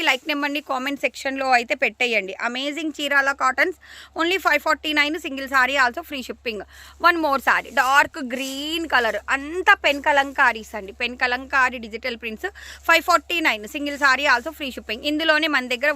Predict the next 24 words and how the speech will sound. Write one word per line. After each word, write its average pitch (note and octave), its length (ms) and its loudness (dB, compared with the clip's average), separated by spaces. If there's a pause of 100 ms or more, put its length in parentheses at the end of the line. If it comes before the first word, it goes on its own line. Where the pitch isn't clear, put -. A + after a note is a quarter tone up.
one A#3+ 160 -2
more C4 240 -6
color B3+ 240 0
అయితే B3 200 -2 (100)
ఉంది. D4 160 -6 (400)
ఇది C4+ 160 0
వచ్చేసేటప్పటికి D#4 880 0 (160)
వైన్ D4 440 2
కలర్ C4 280 -2
అయితే C#4+ 160 0 (100)
వచ్చేసింది. B3+ 540 -2 (420)
సారీ D#4 320 8 (140)
అయితే C#4 180 0 (220)
అమేజింగ్, C#4 440 -6 (120)
అమేజింగ్, B3+ 400 -6 (100)
అమేజింగ్ A#3+ 480 -6
డిజైన్తో B3+ 500 -2
అయితే - 220 -6
రన్ C4 160 -4
అయిపోతుంది. G3+ 120 -10 (840)
So, G4 80 2 (100)
బ్యూటిఫుల్ G4 580 4
సారీ E4+ 340 6
అండి. A#3 160 -2